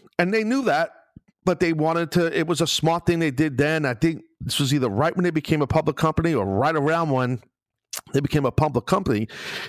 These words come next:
in ninety-nine, 'cause that's when I signed my contract in. I know it was right around that time, um, when I signed with W W E. So,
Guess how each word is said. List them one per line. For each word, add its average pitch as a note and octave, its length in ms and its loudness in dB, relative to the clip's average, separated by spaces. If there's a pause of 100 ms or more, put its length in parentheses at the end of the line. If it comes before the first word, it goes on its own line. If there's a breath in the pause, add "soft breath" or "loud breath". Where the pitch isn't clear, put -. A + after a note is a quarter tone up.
in C#3 160 2
ninety-nine, C#3+ 460 0
'cause A2 140 0
that's B2+ 200 0
when B2+ 80 4
I B2+ 60 2
signed G#2+ 280 0
my G2+ 120 0
contract C3+ 520 0
in. G2 120 2
I F#2+ 40 0
know A2+ 120 2
it G#2+ 60 0
was F#2+ 100 0
right B2+ 140 2
around A2+ 220 0
that G2+ 140 -2
time, D3+ 320 0 (520 loud breath)
um, A2+ 600 0
when - 260 0
I G#2+ 60 0
signed G#2 320 0
with F#2+ 100 -2
W F#2+ 160 0
W F#2 240 0
E. D#2+ 100 -4
So, B2+ 640 0